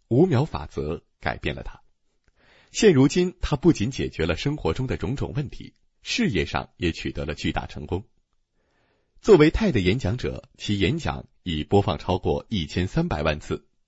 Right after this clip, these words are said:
作为作者，这本《五秒法则》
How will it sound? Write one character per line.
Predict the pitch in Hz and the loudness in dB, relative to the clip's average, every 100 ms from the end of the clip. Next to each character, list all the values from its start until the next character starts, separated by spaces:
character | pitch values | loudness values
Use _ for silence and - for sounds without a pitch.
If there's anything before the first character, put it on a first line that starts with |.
| _ _ _ _ _ _ _ | _ _ _ _ _ _ _
作 | - | 4
为 | 151 175 | 6 6
作 | - 131 | 2 0
者， | - - - _ - | -2 -10 -16 _ -16
这 | - 151 | 4 6
本 | 101 80 | 8 4
《五 | - 139 | 4 2
秒 | 131 127 | 4 0
法 | - - | -2 -10
则》 | - 71 69 | -8 -6 -8